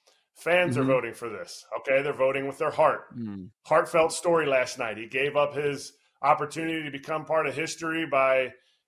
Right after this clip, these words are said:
Speaker 1: giving Jace Peterson that at bat in game two. Um, and the writers, oh, they all read that story. Heartfelt story. And Tommy Pham keeps raking. Listen, <laughs> like, whoever it is,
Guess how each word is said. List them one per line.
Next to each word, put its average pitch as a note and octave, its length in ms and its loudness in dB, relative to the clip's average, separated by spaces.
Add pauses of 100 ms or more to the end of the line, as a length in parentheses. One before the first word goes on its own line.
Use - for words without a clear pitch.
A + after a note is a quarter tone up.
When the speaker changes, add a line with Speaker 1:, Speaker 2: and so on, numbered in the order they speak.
(140)
Speaker 1:
giving D3+ 240 -6
Jace D3+ 300 -6
Peterson D#3 400 -4
that C3 140 2
at C3 140 0
bat C3+ 220 2
in C3+ 80 -10
game C#3+ 300 -4
two. C3 380 -2 (540)
Um, A#2+ 720 0 (400)
and C3+ 760 -4
the C#3+ 80 -6
writers, D3 600 -4 (100)
oh, C3+ 240 -2
they C3 120 -4
all D3 200 6
read D3 200 0
that D3 180 2
story. C#3+ 400 -4
Heartfelt D3+ 580 0
story. C#3 480 -2 (840)
And A#2 120 -10
Tommy D#3+ 280 0
Pham E3+ 340 0
keeps E3+ 240 -8
raking. C#3+ 340 -4 (160)
Listen, C#3+ 380 -2
<laughs> - 40 -10
like, D#3 240 -2
whoever F#3+ 420 6
it F3 60 0
is, G3+ 300 0